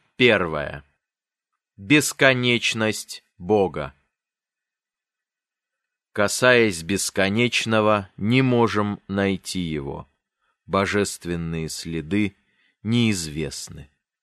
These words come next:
Понимание его бесконечно, и величие его непостижимо. Ослепительный свет присутствия Отца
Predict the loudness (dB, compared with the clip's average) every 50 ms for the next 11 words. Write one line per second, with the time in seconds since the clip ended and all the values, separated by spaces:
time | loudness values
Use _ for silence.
0 | _ _ _ _ _ _ _ _ _ _ _ _ _ 0 0 2 2 2 2 4
1 | 6 6 6 6 4 4 4 4 4 4 4 4 4 6 6 6 4 4 2 0
2 | 2 2 2 2 0 -2 2 2 2 2 2 2 0 0 0 -2 -4 -4 -2 0
3 | 0 0 0 -2 -6 _ _ _ _ _ _ _ _ _ _ 0 0 2 4 4
4 | 4 4 2 2 0 0 -2 -4 -2 0 2 2 2 0 0 0 -2 -2 0 0
5 | 0 0 0 -4 _ _ _ _ _ _ _ _ _ -4 -2 -2 -2 0 0 -2
6 | -2 -2 -8 -6 -4 -4 -4 -2 -4 -4 -6 -6 -6 -10 -12 -14 _ _ _ _
7 | _ _ _ _ _ _ _ _ _ _ _ _ _ _ _ _ _ _ _ _
8 | _ _ _ _ _ _ _ _ _ _ _ _ _ _ _ _ -4 -4 -4 0
9 | 0 0 2 2 -2 0 2 0 2 2 0 0 0 -2 0 2 2 2 2 0
10 | _ 0 0 0 0 -4 -6 -6 -6 -12 -2 0 2 2 2 2 0 -2 -2 -2
11 | -8 0 2 4 4 2 0